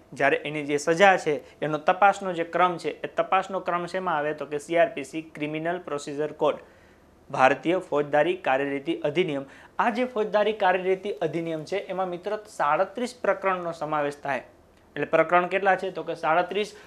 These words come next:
ઓકે, પેટા પ્રકરણ છે એક એકવીસ એ. આઈ પી સીમાં આપણે જે વાત કરી હતી એ પ્રમાણે ત્રેવીસ પ્રકરણ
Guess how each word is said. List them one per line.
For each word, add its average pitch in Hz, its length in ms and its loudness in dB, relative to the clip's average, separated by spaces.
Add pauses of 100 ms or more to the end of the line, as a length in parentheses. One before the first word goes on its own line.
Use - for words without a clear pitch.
ઓકે, 175 160 0
પેટા 190 360 2
પ્રકરણ 170 380 0
છે 165 120 0
એક 165 220 -4
એકવીસ 156 520 -2
એ. 135 120 0 (1080)
આઈ 147 120 8
પી 208 140 -2
સીમાં 202 280 -4
આપણે 180 240 -2
જે 165 100 2
વાત 156 280 4
કરી 156 120 -2
હતી 165 160 -2
એ 160 160 -2
પ્રમાણે 156 360 -2
ત્રેવીસ 165 500 0
પ્રકરણ 190 320 0